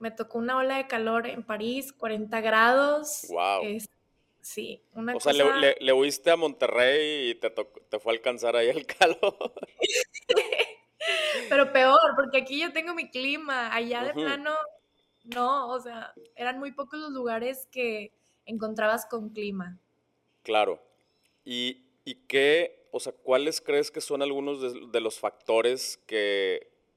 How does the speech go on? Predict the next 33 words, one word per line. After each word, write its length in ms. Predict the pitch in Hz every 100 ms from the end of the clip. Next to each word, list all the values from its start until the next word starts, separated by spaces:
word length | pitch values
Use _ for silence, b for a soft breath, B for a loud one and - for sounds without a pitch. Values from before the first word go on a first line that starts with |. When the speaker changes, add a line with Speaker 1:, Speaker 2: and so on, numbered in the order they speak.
| _ _ _
Speaker 2:
que 100 | 113
no 120 | 107 107
te 100 | -
permitieron 800 | 135 117 107 113 117 123 120 _ _ -
ahora 240 | 101 110
sí 120 | 110 120
que 120 | 127
fluir 520 | - 110 107 110 107
como 280 | 127 117 - _
quisieras 580 | - 107 - 107 110 113
en 120 | 113 98
la, 140 | 90
en 120 | 87 90
la 140 | 87
parte 440 | 95 - - 104
Speaker 1:
Ujú. 60 | 101
Speaker 2:
laboral? 460 | 95 90 87 85 82 _ _ _ _ _ _ _ _ - B B B B
Speaker 1:
Pues 120 | 277
yo 100 | 294
creo 140 | 302 370
que 100 | 466
primero 380 | 440 311 294
que 100 | 320
nada, 580 | 349 294 294 330 349 359 -
el 340 | 254 247 240
no 80 | 254
encontrar 500 | 254 302 302 302 294
un 140 | 311
lugar 520 | 302 294 233 240 254 254
que 80 |
me 120 | 285 269
hiciera 280 | 233 240
sentir 420 | 240 262 226 233